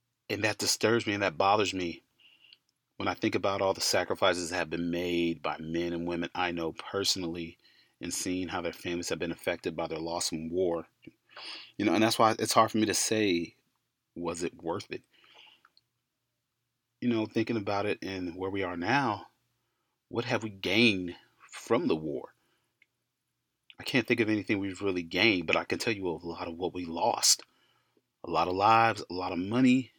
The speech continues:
and our identity as a nation, because right now it seems like we don't have an identity.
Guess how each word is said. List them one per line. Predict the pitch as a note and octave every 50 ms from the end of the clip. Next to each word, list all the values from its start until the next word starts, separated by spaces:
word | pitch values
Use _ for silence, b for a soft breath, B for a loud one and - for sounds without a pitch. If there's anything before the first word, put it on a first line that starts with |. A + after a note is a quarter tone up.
| _ - -
and | F#2 G2
our | F#2+ F2+ F2
identity | E2 E2 D#2 E2 F2+ G2 G#2 G2 F#2 F#2 F2+ F2+ F2 E2
as | E2 E2 D#2
a | D2+
nation, | D2 D2 D2+ E2 G#2+ C#3 - - E2+ E2 F2 E2+
because | F2+ - - F#2+ E2+ D#2+ D#2 D#2+
right | E2 F2 F#2+
now | F2 G2+ A#2 A2+ F#2
it |
seems | - G#2+ G2 E2+
like | F2 F2
we | - G2 F2+
don't | F2 F#2 F#2 E2+ -
have | - F#2+ F#2
an | F2
identity. | E2+ E2+ E2 - G#2 C3 B2+ - - -